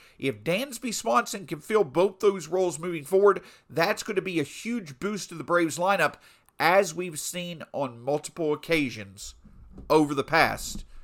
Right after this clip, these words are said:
two weeks. So obviously, the Braves' time in New York, again, probably not the, you know, most desired outcome,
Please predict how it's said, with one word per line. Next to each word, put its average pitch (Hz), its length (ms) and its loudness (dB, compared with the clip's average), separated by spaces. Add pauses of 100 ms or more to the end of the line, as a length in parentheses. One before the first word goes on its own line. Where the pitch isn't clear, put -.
(180)
two 147 200 0
weeks. - 480 -6 (500)
So - 160 6
obviously, 277 760 10 (120)
the 196 80 4
Braves' 240 580 6 (380)
time 233 320 6
in 214 80 -6
New 214 80 -6
York, 220 480 4 (160)
again, 170 580 0 (260)
probably 277 460 10
not 247 280 0
the, 180 260 2
you 190 100 -10
know, 165 160 6
most 175 300 0
desired 202 480 8
outcome, 220 540 6